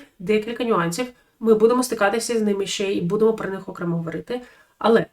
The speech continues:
вам зараз треба знати, як вам називати ваші змінні. І вам треба обов'язково всі їх писати маленькими літерами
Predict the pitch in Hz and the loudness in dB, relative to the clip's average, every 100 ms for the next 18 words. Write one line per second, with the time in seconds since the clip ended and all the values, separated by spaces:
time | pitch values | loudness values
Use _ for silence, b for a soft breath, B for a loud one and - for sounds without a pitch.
0 | _ _ 202 220 269 262 262 - 214 196 | _ _ 4 6 6 4 2 0 0 0
1 | 190 208 214 175 170 196 214 196 185 180 | 0 -2 -2 -4 0 0 0 -2 -4 -2
2 | 180 185 165 170 214 208 226 247 185 180 | -2 -2 -2 -2 -4 -4 -4 -2 -4 -8
3 | _ _ _ _ _ 208 220 208 233 233 | _ _ _ _ _ -2 2 4 4 2
4 | 226 214 202 185 - 277 269 247 - 214 | 0 0 0 -2 0 2 2 -2 -4 -2
5 | 247 247 240 240 233 233 226 - _ _ | -4 -4 -2 0 0 -2 -2 -6 _ _
6 | 185 190 185 190 233 262 254 247 233 220 | -4 -2 0 -2 -2 -2 -2 -4 -4 -4
7 | 226 | -4